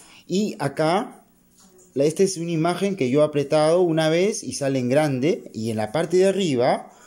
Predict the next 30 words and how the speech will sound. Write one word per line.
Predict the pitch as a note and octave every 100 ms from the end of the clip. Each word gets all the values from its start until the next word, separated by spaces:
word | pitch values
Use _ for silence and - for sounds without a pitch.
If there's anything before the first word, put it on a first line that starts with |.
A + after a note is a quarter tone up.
| - - - -
lo | G#2+
vamos | A2+ B2+ B2+
a |
identificar, | B2 A2 B2+ B2 D3+ C#3+ D3+ G3+ - _ _ - -
casi | E3 -
no | E3 E3
se | D#3+
ve, | D3+ D#3+ G#3 - - - -
hay | C3+ D3
tres | F3 E3+
puntitos, | E3+ E3+ D#3+ A3 G#3+ A2+
como | - A#2 A2+
les | A2 G2+
había | A#2 C3+ C#3+
dicho | D3 D3 C3
el | A#2+
otro | B2+ B2+ G#2+
en | A2+ A#2
antes, | B2+ - E2+ - - - - - -
¿ya? | F2+ F#2+ A2+ F3+ - _ - _ - -
Entonces | A2+ G#2+ B2+ C3+ A#2
aprietas | - B2+ D#3+ F3
acá | G3 D#3 F3 A#3+ - _ _ - - G#3+ G3+ A#3+ - - - - -
y | F#3
te | F#3 D#3+
va |
a | D#3+
salir | D#3+ D3 E3+ F#3
este | C#3+ C#3+ D3
menú | C3+ A2